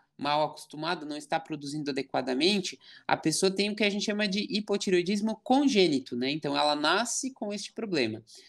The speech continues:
É, inicialmente deve usar a medicação, a criança, né, o recém-nascido, ele fica usando,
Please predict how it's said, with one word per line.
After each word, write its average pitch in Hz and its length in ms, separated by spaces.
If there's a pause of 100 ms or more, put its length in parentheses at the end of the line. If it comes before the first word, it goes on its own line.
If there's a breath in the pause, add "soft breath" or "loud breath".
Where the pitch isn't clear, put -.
(320 soft breath)
É, 123 480
inicialmente 160 680
deve 202 380
usar 151 480 (120)
a 131 140
medicação, 143 760
a 190 80
criança, 147 560
né, 123 120
o 139 40
recém-nascido, 139 800
ele 135 180
fica 165 300
usando, 170 500